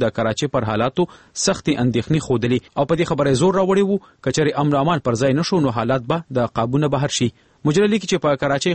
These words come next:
ښار کې پر مخ زیاتېدونکي تشدد او ګډوډي د آزاد، شفاف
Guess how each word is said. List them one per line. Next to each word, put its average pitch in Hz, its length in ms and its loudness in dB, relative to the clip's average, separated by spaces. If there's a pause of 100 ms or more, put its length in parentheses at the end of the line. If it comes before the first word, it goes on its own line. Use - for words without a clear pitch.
ښار 160 200 -2
کې 170 80 -2 (100)
پر 123 200 0
مخ 180 180 -2
زیاتېدونکي 123 680 0
تشدد 120 440 0 (300)
او 127 100 2
ګډوډي 131 540 0
د - 20 2 (220)
آزاد، 151 400 -2 (160)
شفاف 156 360 0